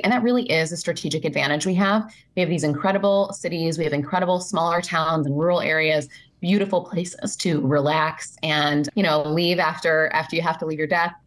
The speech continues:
And so the, the campaign's really meant to center that and try to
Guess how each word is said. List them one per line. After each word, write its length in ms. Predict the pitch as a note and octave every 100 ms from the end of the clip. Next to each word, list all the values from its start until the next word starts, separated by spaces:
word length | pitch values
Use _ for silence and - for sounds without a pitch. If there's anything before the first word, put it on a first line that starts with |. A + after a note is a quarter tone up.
| - - -
And 200 | F3 E3+ F3
so 380 | E3 D#3+ D#3 -
the, 180 | D#3 F#3
the 80 |
campaign's 420 | G3 B3 C4 E4 C4+
really 180 | A3+ G#3+
meant 180 | F3+ -
to 80 |
center 380 | F#3 - D3+ G3+
that 240 | A#3+ D4 B3
and 100 | G3+
try 300 | - G3+ G#3+ -
to 300 | G3 E3+